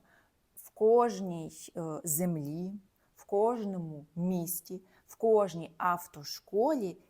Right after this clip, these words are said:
ціни будуть плюс-мінус відрізнятися. Є, е,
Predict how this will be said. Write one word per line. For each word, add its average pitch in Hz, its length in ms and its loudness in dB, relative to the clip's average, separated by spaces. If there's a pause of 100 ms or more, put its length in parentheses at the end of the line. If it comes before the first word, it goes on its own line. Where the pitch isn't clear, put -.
(120)
ціни 262 520 -2
будуть 180 680 -6
плюс-мінус 185 1040 -2
відрізнятися. 160 1040 -6 (280)
Є, 185 340 2
е, 143 260 -2